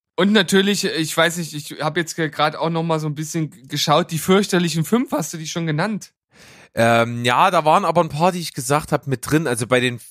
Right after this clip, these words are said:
Speaker 2: fürchterlichen fünf war auf jeden Fall Fiso Duck, das war ja im Prinzip sein Zwilling von, von Darkwing Duck, also sein böser, böser Gegenpart,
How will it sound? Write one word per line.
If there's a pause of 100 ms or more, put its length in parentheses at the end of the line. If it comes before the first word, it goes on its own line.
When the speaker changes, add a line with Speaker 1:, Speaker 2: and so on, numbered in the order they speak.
(380)
Speaker 2:
fürchterlichen
fünf
war
auf
jeden
Fall
Fiso
Duck,
das
war
ja (540)
im
Prinzip (220)
sein
Zwilling
von,
von
Darkwing
Duck,
also
sein
böser,
böser
Gegenpart,